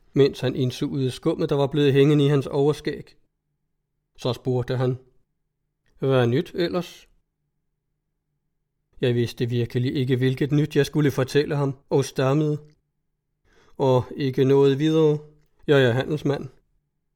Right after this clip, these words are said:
Med det samme lidenskabsløse tonefald sagde han:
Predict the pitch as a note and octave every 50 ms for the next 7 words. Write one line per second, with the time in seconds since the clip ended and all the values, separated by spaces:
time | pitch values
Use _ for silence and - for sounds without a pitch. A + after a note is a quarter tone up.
0 | _ _ _ _ _ _ _ _ _ _ _ _ _ _ _ _ _ - - C3
1 | A#2 A#2+ A2+ - - A#2+ A#2 A#2+ B2+ C3 C3 C3+ C#3 C#3 D3 D3+ C#3 - - D3+
2 | C#3 C#3 - D#3 D3+ - - - D#3+ C3+ - D3+ D3 D3 D#3 D#3+ D3 D3 D#3+ D3+
3 | D3 - - - D3+ C#3+ C#3+ C#3+ D3 C#3+ C#3+